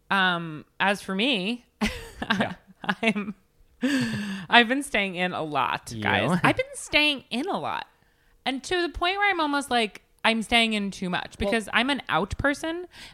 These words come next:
Speaker 1: and I like to walk around a lot and do a lot of things. And bear in mind, I'm staying in and, like, doing work and writing and, like, doing cooking projects. But, like,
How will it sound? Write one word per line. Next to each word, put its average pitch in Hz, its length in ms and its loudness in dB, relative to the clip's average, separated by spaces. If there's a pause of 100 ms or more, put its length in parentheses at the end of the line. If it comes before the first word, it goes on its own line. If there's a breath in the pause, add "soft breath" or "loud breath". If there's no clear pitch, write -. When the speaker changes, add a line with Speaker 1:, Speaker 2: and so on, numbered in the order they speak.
Speaker 1:
and 202 160 0
I 196 100 4
like 180 200 0
to 180 100 -10
walk 190 300 0
around 247 320 2
a 247 40 -2
lot 240 300 4
and 202 160 -4
do 196 140 -2
a 202 40 2
lot 202 120 2
of 220 140 -2
things. 165 500 -4 (300 loud breath)
And 220 220 -2
bear 269 200 6
in 262 60 0
mind, 202 200 4
I'm 180 160 0
staying 208 300 -2
in 175 100 0
and, 156 160 -4
like, - 200 -14 (100)
doing 156 280 -4
work 139 300 -2
and 147 160 -10
writing 139 540 -2
and, 143 220 -8
like, 123 300 -12 (300)
doing 147 260 -6
cooking 147 300 -10
projects. 202 480 0
But, 175 140 -4
like, 156 340 -2